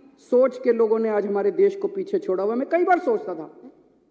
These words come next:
सत्तर साल हो गए हमारे देश को, पचहत्तर साल हो गए हमारे देश को, इतना पिछड़ा कैसे रह गया, इतना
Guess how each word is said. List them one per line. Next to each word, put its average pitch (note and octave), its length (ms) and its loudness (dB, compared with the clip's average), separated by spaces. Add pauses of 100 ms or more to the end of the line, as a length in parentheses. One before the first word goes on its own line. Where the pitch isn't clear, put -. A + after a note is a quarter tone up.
(100)
सत्तर D#4+ 460 2
साल C4 360 0
हो A3+ 120 4
गए A3+ 140 0
हमारे G3 280 0
देश G#3+ 200 2
को, A#3 120 -4
पचहत्तर A3 480 -10
साल F#3 260 -10
हो F#3 100 -4
गए F#3 120 -6
हमारे E3+ 260 -8
देश F3+ 220 -2
को, F#3+ 100 -6
इतना F#3 220 -8
पिछड़ा F3+ 400 -8
कैसे E3 280 -10
रह D3+ 120 -8
गया, E3 140 -6
इतना F3 280 -4